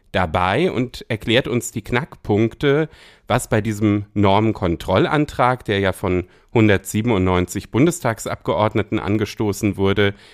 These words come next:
was da jetzt Karlsruhe beschäftigt. Und danach gehen wir quasi von Karlsruhe einmal über den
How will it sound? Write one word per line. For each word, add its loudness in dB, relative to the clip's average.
was -6
da 2
jetzt -2
Karlsruhe -2
beschäftigt. -6
Und 2
danach 0
gehen 2
wir 0
quasi 0
von 2
Karlsruhe 2
einmal 2
über 2
den 2